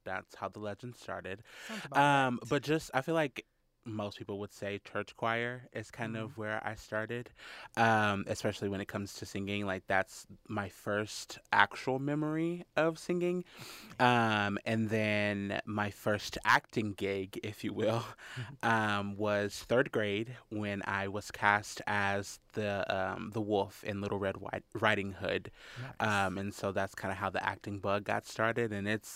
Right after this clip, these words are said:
Speaker 1: skyrocketed from there, honestly.
Speaker 2: I, I was gonna ask something a little more personal.
Speaker 1: Yeah.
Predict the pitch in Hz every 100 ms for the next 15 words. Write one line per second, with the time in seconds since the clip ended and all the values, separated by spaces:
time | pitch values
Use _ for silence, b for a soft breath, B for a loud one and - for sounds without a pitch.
0 | - - - 101 95 92 - 95 98 -
1 | - 98 95 95 95 92 95 95 - 95
2 | 101 - 165 160 151 196 190 185 - -
3 | 165 147 143 135 131 143 170 - 156 -
4 | 139 131 135 196 381